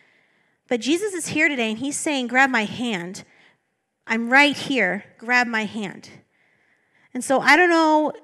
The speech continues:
if anybody needed to hear that today, but I needed to hear that today, that Jesus is there waiting for us. He wants us to do greater things, just like we learned about last week.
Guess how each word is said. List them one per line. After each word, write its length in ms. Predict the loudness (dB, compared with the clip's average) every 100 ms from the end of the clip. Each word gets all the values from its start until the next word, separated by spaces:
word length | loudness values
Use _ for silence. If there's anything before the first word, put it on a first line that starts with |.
| _ _ _ _ _
if 160 | -6 -2
anybody 600 | -2 0 2 2 0 -2
needed 380 | -2 -2 -4 -6
to 60 |
hear 180 | -4 -2
that 160 | -2 -2
today, 240 | -2 -2
but 160 | 0 0
I 160 | 0
needed 240 | 0 -2 -4
to 80 |
hear 180 | -4 -4
that 160 | -4 -6
today, 240 | -4 -2
that 200 | 0 -2 -6 -20 -20 -20 _ -10
Jesus 440 | -4 -2 -2 -8 -10 -6
is 160 | -4
there 260 | 0 2 2
waiting 580 | 0 0 0 -2 -4 -6 -16 _ _ _ _ _
for 180 | _ 2
us. 440 | 4 2 -6 -14 -16 -20 _ _ _ _ _ _ _ _ _
He 180 | -2 0
wants 320 | 2 2 0
us 120 | -2 -8
to 80 | -8
do 360 | -6 -6 -6 -10 -12
greater 400 | 0 0 2 -2
things, 640 | -2 -6 -6 -10 -16 -18 -20
just 160 | -12 -6
like 140 | -4
we 100 | -2
learned 200 | -2 -2
about 180 | 0 -2
last 260 | -2 -6 -8
week. 300 | -8 -8